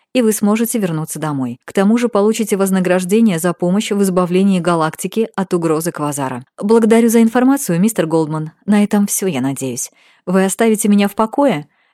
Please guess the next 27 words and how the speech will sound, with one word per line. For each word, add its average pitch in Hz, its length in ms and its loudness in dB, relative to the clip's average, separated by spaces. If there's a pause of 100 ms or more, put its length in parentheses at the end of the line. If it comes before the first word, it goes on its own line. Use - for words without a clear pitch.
Я 208 200 2
слишком 202 540 -2
устала 208 680 -2
и 247 120 2
пережила 175 500 0
сильный 151 340 -4
стресс. 139 420 -6 (280)
Естественно, 175 1000 -4
каюта 180 500 -4
в 214 100 -8
вашем 160 360 -4
распоряжении, 139 880 -6 (300)
усмехнулся 180 640 -4
особист. 127 500 -8 (480)
На 196 180 2
случай, 190 680 -2
если 170 420 0
вдруг 156 240 -4
вспомните 151 520 -6
что-нибудь 151 460 -8
интересное, 147 680 -4 (460)
у 262 100 2
дверей 254 320 2
находится 202 460 0
устройство 196 520 -2
внутренней 180 460 0
связи, 165 520 -4